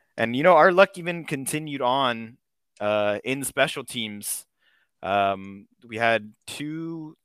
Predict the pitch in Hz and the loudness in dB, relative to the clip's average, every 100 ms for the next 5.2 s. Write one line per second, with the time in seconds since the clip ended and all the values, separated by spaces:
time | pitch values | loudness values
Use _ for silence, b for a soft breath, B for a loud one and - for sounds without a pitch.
0 | - 120 139 160 147 127 - 170 147 135 | -12 -4 -2 -2 -4 -6 -8 -4 2 2
1 | - - 127 127 127 - - 107 117 139 | 2 -2 -2 -2 -6 -8 -14 -8 -4 -4
2 | 135 123 - 123 120 123 120 120 104 - | -6 -10 -6 -6 -4 -4 -4 -6 -8 -14
3 | _ 113 110 120 117 117 117 110 110 104 | _ -6 -6 -6 -6 -4 -6 -8 -8 -8
4 | 101 117 113 - - 131 - 123 110 110 | -2 0 0 -2 -2 -2 0 2 4 4
5 | - - | 0 -20